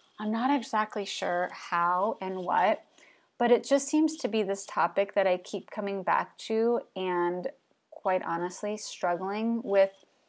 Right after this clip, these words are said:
the way that I have seen manifestation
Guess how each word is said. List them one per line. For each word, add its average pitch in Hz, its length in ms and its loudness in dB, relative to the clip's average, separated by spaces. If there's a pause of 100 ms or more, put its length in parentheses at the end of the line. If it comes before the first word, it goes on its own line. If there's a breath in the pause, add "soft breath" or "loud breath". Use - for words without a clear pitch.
(400 soft breath)
the 202 160 2
way 190 840 4
that 196 260 2
I 180 260 0
have 190 220 -6
seen 180 680 -6 (400)
manifestation 175 1200 -2